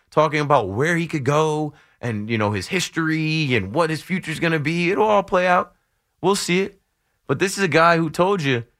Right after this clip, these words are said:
he wanted to be here, right? He's a New Jersey guy. This is a guy who wanted to plant roots here, finish his career here. This is a guy that also told you, "I can't leave my man Seven." Well, Seven's still here without you. Seven said he was surprised that you put in a trade request.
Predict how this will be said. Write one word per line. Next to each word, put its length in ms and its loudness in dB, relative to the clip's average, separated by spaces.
he 160 -4
wanted 320 2
to 80 -2
be 280 0
here, 240 0
right? 220 2
He's 220 -2
a 80 0
New 180 0
Jersey 380 0
guy. 260 2
This 140 -2
is 60 -4
a 40 -2
guy 200 2
who 100 2
wanted 320 2
to 80 -2
plant 340 0
roots 300 -2
here, 180 0
finish 320 -2
his 120 -4
career 500 0
here. 320 0
This 140 -2
is 40 -2
a 40 -2
guy 180 6
that 120 4
also 260 2
told 240 0
you, 100 2
"I 80 2
can't 320 2
leave 160 2
my 180 4
man 300 2
Seven." 460 -2
Well, 120 -2
Seven's 400 0
still 240 0
here 360 -2
without 440 2
you. 120 -4
Seven 320 0
said 180 0
he 80 -2
was 140 -4
surprised 480 4
that 120 -6
you 80 -10
put 160 -2
in 60 -4
a 60 -8
trade 280 -2
request. 540 -2